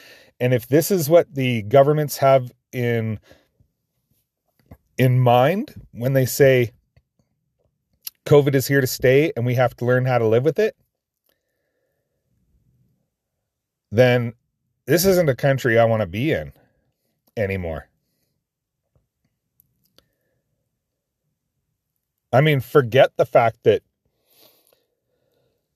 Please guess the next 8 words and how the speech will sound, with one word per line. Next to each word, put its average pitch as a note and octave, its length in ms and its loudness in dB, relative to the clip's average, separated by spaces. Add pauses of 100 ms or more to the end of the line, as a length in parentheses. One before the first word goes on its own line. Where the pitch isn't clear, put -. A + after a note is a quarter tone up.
(2000)
Justin C#3 360 0
Trudeau C#3 460 4
is G2 340 -4
announcing A#2+ 640 -8
that G#2 600 0
he A#2+ 160 -6
wants A#2+ 480 -4
this - 500 -4